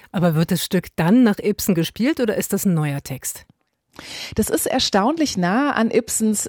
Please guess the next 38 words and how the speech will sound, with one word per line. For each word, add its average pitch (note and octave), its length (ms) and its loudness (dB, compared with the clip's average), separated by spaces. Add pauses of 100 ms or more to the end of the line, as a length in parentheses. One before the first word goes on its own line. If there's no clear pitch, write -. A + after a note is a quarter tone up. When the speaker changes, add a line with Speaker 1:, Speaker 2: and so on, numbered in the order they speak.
(140)
Speaker 2:
Text. - 440 -4
Das F#3 140 -2
hätte B3 180 2
ich - 160 -2
nicht B3+ 300 2
gedacht, G#3 460 -2
weil G3 300 4
Heikki A3+ 300 2
Riepinen A#3 420 0
bei G3+ 100 2
seinem F#3+ 300 0
ersten A3+ 460 -2
Projekt G3 340 -2
ganz G#3+ 220 -4
anders B3 380 0
gearbeitet D3+ 600 -6
hat. D#3+ 140 -4
Das F3+ 160 -2
war G3+ 120 4
diese G#3+ 260 2
Inszenierung, G3+ 720 0 (300)
die A3 100 2
von G3 220 2
zweiundzwanzig A3 920 2
Uhr B3 220 4
bis G3+ 220 0
vier B3+ 380 2
Uhr G3+ 200 4
morgens G#3+ 640 2
Speaker 1:
<laughs> - 20 0
Speaker 2:
ging, A3+ 240 4
Insomnia, G#3 1080 2
ja, A3+ 340 6
eine F#3+ 340 2
Reise A3 320 2
durch A3 280 2
die F#3+ 140 -2
Nacht F#3+ 340 0